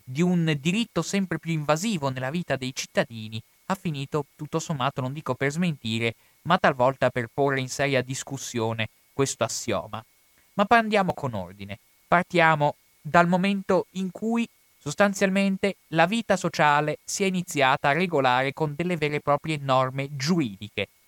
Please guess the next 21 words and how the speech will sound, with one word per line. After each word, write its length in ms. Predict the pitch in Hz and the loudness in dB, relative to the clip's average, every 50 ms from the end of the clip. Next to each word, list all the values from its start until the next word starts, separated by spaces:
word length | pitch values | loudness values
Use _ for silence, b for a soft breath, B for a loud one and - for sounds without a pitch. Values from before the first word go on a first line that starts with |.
| b b b b b b b | b b b b b b b
Fatta 300 | _ - 214 233 - 247 | _ 0 0 2 4 2
eccezione 560 | 196 - - 131 - - 156 165 180 165 151 135 | 2 2 0 -4 -4 0 0 2 2 2 0 0
per 180 | - 120 117 | 0 0 2
la 100 | 113 113 | 2 2
parentesi 640 | - 117 117 127 139 139 131 - 127 120 123 117 113 | 2 4 4 4 2 0 -2 -6 -8 -6 -6 -8 -8
della 300 | 113 120 113 110 107 101 | -6 -6 -4 -4 -6 -6
storia 400 | - - - 135 135 131 123 110 | -6 -2 0 0 0 2 0 0
romana, 480 | 107 110 127 151 151 143 131 127 135 131 | 0 2 2 4 4 4 4 2 0 -2
della 200 | 120 110 107 104 | 0 -2 -2 -2
civiltà 500 | - - 127 107 104 - - 135 131 120 | -2 -4 -6 -8 -4 2 4 4 4 4
romana, 680 | 113 110 131 143 139 135 135 131 123 120 120 123 127 | 4 2 0 0 -2 0 0 0 0 0 0 -2 -2
per 140 | - 135 120 | -2 -2 -2
intenderci, 800 | 117 117 117 - 139 127 123 120 123 123 127 - - 156 135 - _ _ _ - - - _ _ _ _ _ _ _ _ _ _ _ _ _ _ _ _ _ _ | -4 -6 -4 -2 0 0 0 0 -2 -2 -2 -2 -4 -4 -6 -6 _ _ _ -20 -20 -20 _ _ _ _ _ _ _ _ _ _ _ _ _ _ _ _ _ _
la 180 | 190 208 240 240 | 0 2 2 2
storia 480 | - - - 262 262 262 240 214 196 | 2 2 4 4 4 6 6 4 4
dell'uomo 640 | 185 185 196 190 190 196 196 190 185 175 175 175 - - _ _ _ _ | 4 4 2 4 6 6 8 8 8 6 4 2 2 0 _ _ _ _
non 380 | - 165 170 180 202 226 233 240 | -4 -4 0 2 2 2 4 4
è 120 | 254 240 | 4 2
sempre 480 | - - - - 180 175 160 - 151 143 | 2 -2 -4 -2 -2 -2 -2 -4 -6 -8
stata 400 | - - 139 143 147 - 139 135 | -2 0 2 2 2 2 0 -2
collegata 680 | - - 135 127 123 117 123 123 123 123 - - 117 | 0 -2 0 0 0 2 4 4 4 4 4 2 0